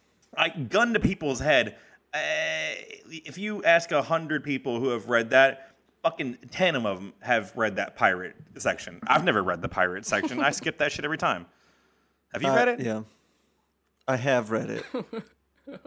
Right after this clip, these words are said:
Speaker 2: And it didn't enhance the experience.
Speaker 3: You guys just don't get it. Rorschach looks cool.
Speaker 1: He does look cool. He
Speaker 3: Do you
Speaker 1: for sure looks
Speaker 3: understand
Speaker 1: cool.
Speaker 3: that?
Speaker 1: You know what
Speaker 2: Rorschach
Speaker 1: doesn't?
Speaker 2: does look cool.
Speaker 1: No, all the scenes with Rorschach is fucking rad, but what I don't need is a fucking thesis statement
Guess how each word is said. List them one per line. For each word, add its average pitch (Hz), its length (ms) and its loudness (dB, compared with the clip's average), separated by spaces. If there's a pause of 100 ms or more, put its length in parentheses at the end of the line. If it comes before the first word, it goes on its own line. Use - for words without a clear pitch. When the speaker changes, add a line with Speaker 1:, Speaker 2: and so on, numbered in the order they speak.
(340)
Speaker 2:
And 120 200 -2
it 120 360 -6
didn't 135 240 -2
enhance 117 420 -2
the 107 120 -6
experience. 104 800 -8 (1160)
Speaker 3:
You 185 140 -6
guys 254 280 2
just 180 220 0
don't 151 260 2
get 113 160 -2
it. 101 160 -6
Rorschach 160 680 0
looks 120 340 -6
cool. 175 340 -14
Speaker 1:
He 165 100 4
does 185 260 10
look 180 220 0
cool. 110 300 2
He 131 120 0
Speaker 3:
Do 139 60 2
you 185 160 8
Speaker 1:
for 202 60 6
sure 202 140 4
looks 196 100 4
Speaker 3:
understand 190 200 4
Speaker 1:
cool. 226 120 4
Speaker 3:
that? - 260 -8
Speaker 1:
You 120 80 2
know 151 80 10
what 156 40 12
Speaker 2:
Rorschach 175 260 10
Speaker 1:
doesn't? 139 140 6
Speaker 2:
does 160 200 4
look 156 160 0
cool. 107 280 0
Speaker 1:
No, 170 180 8
all 147 200 12
the 233 120 6
scenes 233 240 -2
with 120 200 4
Rorschach 165 340 2
is 131 120 0
fucking 131 460 -4
rad, 117 280 6
but 113 120 -8
what 127 100 2
I 127 100 2
don't 127 340 0
need 123 280 -2
is 113 140 -4
a 113 100 0
fucking 127 380 -4
thesis 131 500 -4
statement 117 500 -4